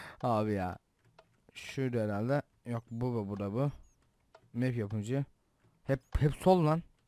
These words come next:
Bir çık git ya. Bir çık git. Ya basamıyorum. Ya bir gidin lan. Heh. Şimdi her ne kadar maf olsa da güzel bir şey yaptık sonuçta.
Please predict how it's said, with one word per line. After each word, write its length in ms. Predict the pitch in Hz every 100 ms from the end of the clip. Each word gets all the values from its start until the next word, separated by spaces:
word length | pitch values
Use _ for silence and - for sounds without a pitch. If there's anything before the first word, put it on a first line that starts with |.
| - _ _ _ _ _ _ _ _ _ -
Bir 60 |
çık 240 | - - -
git 200 | - 151
ya. 240 | 151 160 - _ _ _ -
Bir 60 | -
çık 200 | - -
git. 320 | 233 - - _ _ _ _ _ - - - -
Ya 120 | 151
basamıyorum. 540 | 147 147 202 240 196 113 _ _ _ _ _ _ _ -
Ya 100 | -
bir 100 | 135
gidin 280 | 139 190 190
lan. 200 | 240 254 - _ - - - _ _ _ _ _ _ - - - - -
Heh. 100 | 123 - _ _ _ _ _ _ _ - - - - - - -
Şimdi 500 | 147 143 127 127 135
her 200 | 175 175
ne 100 | 160
kadar 180 | 156
maf 320 | 156 156 156 143
olsa 280 | 127 139
da 160 | 151 170 - - _ _ _ -
güzel 360 | 92 92 113 - -
bir 220 | 90 98
şey 240 | - - 175
yaptık 400 | 180 - - - -
sonuçta. 440 | - 98 101 -